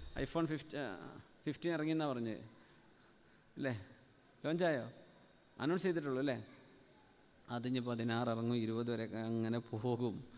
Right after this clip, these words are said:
ദുന്യാവ് എന്ന് പറഞ്ഞാൽ അങ്ങനെയാണ്. ഒരു സാധനം കിട്ടിയാൽ വയറ് നിറയും തോന്നും, വയറ് നിറയില്ല എന്നാ, പിന്നെ ഒന്നുകൂടെ കിട്ടണം തോന്നും, ഇത് പഴയതായും തോന്നും. ഇതാണ് ദുന്യാവിനെ പറ്റി അള്ള പറഞ്ഞത്, ഇതിങ്ങനെ വഞ്ചിക്കുന്ന സാധനമാണ്. അപ്പോൾ ഇറങ്ങിയോ ഇറങ്ങിയില്ല അതൊന്നും ഇവിടെ വിഷയമല്ല, മാർക്കറ്റ് കിട്ടാണ്ടോ അതിൻ്റെ വിലയൊന്നുമല്ല ഞാൻ പറയണത്.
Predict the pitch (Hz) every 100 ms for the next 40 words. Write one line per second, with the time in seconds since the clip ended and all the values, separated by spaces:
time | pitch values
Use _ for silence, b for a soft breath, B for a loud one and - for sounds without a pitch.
0 | B B B B 101 123 143 156 156 156
1 | 143 139 131 135 143 127 143 143 135 139
2 | 139 156 139 151 139 139 - B B B
3 | - 95 98 110 131 143 143 139 139 127
4 | 127 123 113 95 110 113 113 110 110 110
5 | 110 107 104 90 - 120 120 120 120 120
6 | 113 110 107 104 101 98 98 - - 139
7 | 131 123 131 131 139 123 127 107 104 101
8 | - B B 113 131 123 117 117 139 135
9 | 127 123 117 117 131 123 120 117 110 113
10 | 123 120 120 113 110 110 107 117 113 107
11 | 107 107 110 104 - B B B - 139
12 | 127 - - B B B 165 180 190 180
13 | 170 175 170 156 160 160 147 139 - 143
14 | 139 135 135 143 135 131 151 139 139 143
15 | 135 139 156 170 165 147 135 120 110 110
16 | 104